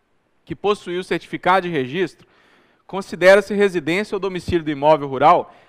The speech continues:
exclusivamente a sede do imóvel, casa. Errado, né?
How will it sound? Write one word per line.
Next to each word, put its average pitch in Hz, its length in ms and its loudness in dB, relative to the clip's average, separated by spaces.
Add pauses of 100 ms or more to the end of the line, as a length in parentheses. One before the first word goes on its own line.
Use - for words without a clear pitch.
(140)
exclusivamente 180 1000 -2
a 170 100 2
sede 185 380 0
do 185 80 -8
imóvel, 147 420 0
casa. 127 500 4 (1160)
Errado, 156 480 6
né? 220 220 2